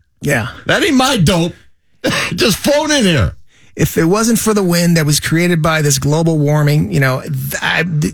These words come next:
Speaker 1: I, I don't know how this cocaine got in my purse.
Speaker 2: Hey, but I'll tell you what. She got a bond. She got out of jail. They let her out in Florida.
Speaker 1: Because only in Florida would this be a cogent argument.
Speaker 2: Uh, I,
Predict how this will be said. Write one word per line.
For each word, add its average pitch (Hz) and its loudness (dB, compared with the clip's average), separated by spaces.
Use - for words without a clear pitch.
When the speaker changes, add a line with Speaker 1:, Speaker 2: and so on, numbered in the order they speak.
Speaker 1:
I, - -6
I - 2
don't 143 4
know 135 2
how 135 2
this 139 0
cocaine 135 0
got 131 0
in 127 0
my 127 0
purse. 151 -2
Speaker 2:
Hey, - -8
but - -8
I'll - -6
tell - -2
you 143 2
what. 104 0
She - -4
got 220 0
a 233 0
bond. 254 0
She 185 -2
got 208 0
out 240 0
of 262 2
jail. 247 0
They 156 -2
let 185 2
her 240 0
out 254 0
in 165 -2
Florida. 214 0
Speaker 1:
Because 131 0
only 156 2
in 160 2
Florida 135 -2
would 135 -2
this 120 -2
be 120 -2
a - -4
cogent - -4
argument. 69 -10
Speaker 2:
Uh, 101 -4
I, 139 -2